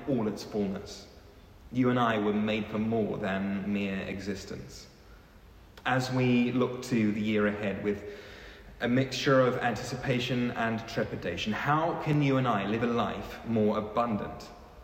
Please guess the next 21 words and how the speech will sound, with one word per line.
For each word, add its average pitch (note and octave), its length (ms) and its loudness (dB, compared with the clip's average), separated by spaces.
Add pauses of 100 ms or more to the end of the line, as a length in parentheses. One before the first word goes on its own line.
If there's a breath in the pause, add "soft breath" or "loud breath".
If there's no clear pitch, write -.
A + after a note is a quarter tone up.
(300)
and F#2+ 120 -4
free? F2+ 280 -4 (1040)
How C#3+ 260 -2
can E3+ 240 0
you D3+ 280 4
position C3 640 0
yourself G2 520 -4 (140)
for A2 260 0 (380 loud breath)
God's B2 340 2
creative A#2 480 0 (380)
power G2+ 480 -4
to - 80 -6
flow G#2 320 -2
through G2+ 200 -2
your G2 140 0
life? F#2 240 -4 (1300)
Well, A#2+ 200 -2
firstly, - 540 -2 (720 loud breath)
go B2+ 220 4
to - 120 -4
Jesus G2+ 600 -2